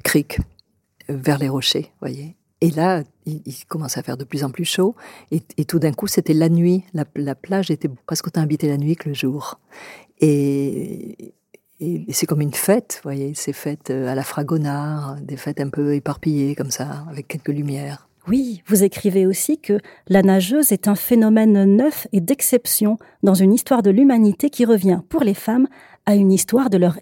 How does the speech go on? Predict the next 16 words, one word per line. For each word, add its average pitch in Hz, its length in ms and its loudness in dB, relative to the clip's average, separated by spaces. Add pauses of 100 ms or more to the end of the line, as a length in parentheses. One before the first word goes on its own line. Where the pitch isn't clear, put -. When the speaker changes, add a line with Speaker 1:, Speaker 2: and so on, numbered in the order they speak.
Speaker 2:
immobilisation. 190 1120 2 (160)
Speaker 1:
Oui, 226 300 2 (400)
on 175 120 6
l'oublie, 190 600 4 (100)
mais 170 960 2 (960)
jusque 170 420 2 (320)
assez 170 320 2
récemment, 151 580 0 (320)
d'abord 151 220 2
les 143 100 -2
femmes 143 280 -6
ne 147 120 -4
faisaient 135 240 -2
pas 135 140 -6
de 131 80 -6
sport. - 540 -8